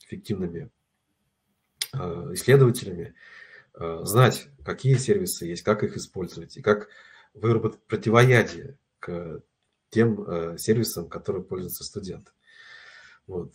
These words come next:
э, поэтому, как бы, есть определённые обзоры сервисов, э, я тоже их провожу и, соответственно, э, подсказываю, где и как что можно сделать.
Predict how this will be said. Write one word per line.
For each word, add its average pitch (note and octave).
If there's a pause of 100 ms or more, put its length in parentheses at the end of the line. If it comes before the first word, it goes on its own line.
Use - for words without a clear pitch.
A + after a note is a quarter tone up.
э, E2+
поэтому, G2 (140)
как F#2+
бы, F2+ (460)
есть G2+
определённые F2+
обзоры F2
сервисов, - (400)
э, - (1120)
я F2
тоже -
их -
провожу G2+
и, F2
соответственно, - (960)
э, E2+ (680)
подсказываю, - (100)
где G2
и -
как G2
что -
можно F2+
сделать. -